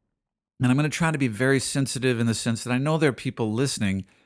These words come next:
where this is not theoretical to you. And please forgive me if in any way I talk in a way where it makes it just sound like, "Oh, well, that's easy for Doug to say."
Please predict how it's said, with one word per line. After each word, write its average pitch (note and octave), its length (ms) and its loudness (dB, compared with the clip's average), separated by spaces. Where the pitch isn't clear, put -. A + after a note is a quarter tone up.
where A#2 120 0
this C#3+ 240 0
is C3 120 -4
not C3+ 280 2
theoretical G#2 680 -2
to - 140 -10
you. F#2 320 -4
And A2+ 180 -4
please D#3 300 -2
forgive B2 420 0
me A2 220 2
if A2 300 -4
in G2+ 160 0
any D#3+ 280 0
way G2 500 0
I G#2+ 140 -4
talk C3 420 0
in B2 80 2
a A2 60 2
way A2 380 2
where G#2 200 0
it G2+ 60 0
makes G#2+ 280 0
it G2+ 100 -4
just G#2+ 260 -6
sound G#2 320 -2
like, G2 260 -2
"Oh, D3+ 200 2
well, G#2 80 2
that's A2+ 240 -2
easy A2+ 240 -4
for F#2+ 120 -6
Doug A#2 300 0
to F#2 100 -6
say." F#2 420 -4